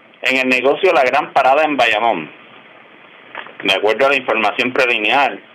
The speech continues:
alegó la querellante Isamari Nieves que mientras se encontraba en el lugar antes mencionado,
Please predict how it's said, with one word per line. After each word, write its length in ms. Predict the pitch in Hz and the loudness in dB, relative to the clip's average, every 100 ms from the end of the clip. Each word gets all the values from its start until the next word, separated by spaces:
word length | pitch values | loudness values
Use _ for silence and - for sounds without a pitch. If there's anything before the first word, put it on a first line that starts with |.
| - - - | -20 -20 -14
alegó 400 | - 117 120 123 | -2 0 2 2
la 100 | 160 | 2
querellante 760 | 175 156 127 135 147 131 101 - - - | 2 0 2 0 0 -2 -4 -4 -10 -8
Isamari 540 | 110 110 120 143 151 | -2 0 2 0 0
Nieves 440 | 131 135 113 92 - - - - - - | 0 0 0 -2 -4 -14 -20 -20 -20 -6
que 120 | 131 131 | -2 0
mientras 360 | 143 135 127 139 | 0 0 0 0
se 80 | |
encontraba 480 | 127 127 123 143 175 | 0 0 2 2 2
en 140 | 175 147 | 2 0
el 100 | 127 | 2
lugar 260 | 143 156 135 | 2 2 0
antes 300 | 143 143 151 | -2 0 0
mencionado, 720 | 139 127 123 117 131 107 98 | 0 0 0 2 2 2 0